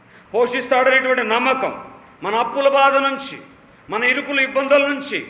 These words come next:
క్షేమకరమైనటువంటి జీవితం ఆయన కలిగిస్తాడని నీవు ఆత్మీయంగా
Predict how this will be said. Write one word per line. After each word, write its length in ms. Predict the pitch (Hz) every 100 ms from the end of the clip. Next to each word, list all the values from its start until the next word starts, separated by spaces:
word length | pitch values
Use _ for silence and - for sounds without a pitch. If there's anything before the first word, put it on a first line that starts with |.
| - - - _ _ _
క్షేమకరమైనటువంటి 1000 | - 247 285 285 285 285 277 277 277 269 226 165 - - -
జీవితం 360 | 233 277 277 277
ఆయన 180 | 269 262 170
కలిగిస్తాడని 800 | 208 285 294 262 220 185 170 170 156 160 - -
నీవు 180 | 156 165 180
ఆత్మీయంగా 580 | 208 - 226 208 202